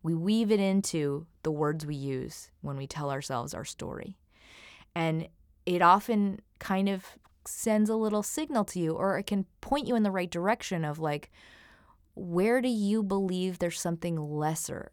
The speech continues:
about you? Something that's your fault, you know? Check, just check your narrative. Is there, what is the meaning in there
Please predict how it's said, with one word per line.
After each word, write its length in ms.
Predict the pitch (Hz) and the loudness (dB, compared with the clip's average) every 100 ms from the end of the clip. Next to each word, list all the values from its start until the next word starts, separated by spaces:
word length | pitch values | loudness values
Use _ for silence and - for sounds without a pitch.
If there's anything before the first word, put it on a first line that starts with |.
| - | -12
about 340 | 147 139 - | -10 -8 -8
you? 360 | - - - - _ - - | -10 -10 -12 -14 _ -20 -18
Something 300 | - 214 226 | -4 0 2
that's 180 | 220 - | 2 0
your 100 | 165 | -2
fault, 720 | - - 147 139 - - - _ _ | -4 -4 -2 -2 -4 -16 -18 _ _
you 100 | 160 | -6
know? 300 | 147 143 190 208 _ - _ - | -4 -2 -4 -8 _ -20 _ -8
Check, 280 | - - - 196 | -2 -2 -2 -12
just 200 | 208 - | -10 -6
check 280 | 214 226 214 | -4 -4 -2
your 100 | 208 | 0
narrative. 640 | 190 151 - - - - - - _ - | 0 -2 -4 -10 -16 -20 -20 -20 _ -6
Is 140 | 165 | -4
there, 360 | 190 185 185 - _ _ _ - | 0 0 -2 -6 _ _ _ -10
what 280 | 190 185 233 | 4 6 6
is 140 | 233 | 4
the 100 | 208 | 4
meaning 480 | 185 190 208 214 165 | 6 6 6 6 4
in 160 | 139 135 | 0 -2
there 400 | 131 139 190 | -2 -4 -6